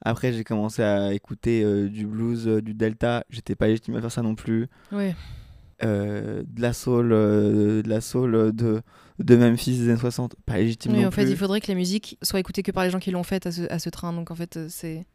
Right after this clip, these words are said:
Speaker 1: Et surtout que la musique, pour moi, c'est complètement un, une méthode d'évasion, euh, de fuir, euh, la laideur, euh, du monde qui m'entoure et de m'inventer une vie complètement et de faire en sorte qu'il y ait de la poésie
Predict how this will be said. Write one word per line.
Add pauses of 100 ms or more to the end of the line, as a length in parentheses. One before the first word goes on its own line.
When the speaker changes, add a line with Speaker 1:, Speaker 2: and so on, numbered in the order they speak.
(260)
Speaker 1:
Et
surtout
que
la
musique,
pour
moi,
c'est
complètement
un,
une
méthode
d'évasion, (100)
euh,
de
fuir,
euh,
la
laideur,
euh,
du
monde
qui
m'entoure (420)
et
de
m'inventer
une
vie
complètement
et
de
faire
en
sorte
qu'il
y
ait
de
la
poésie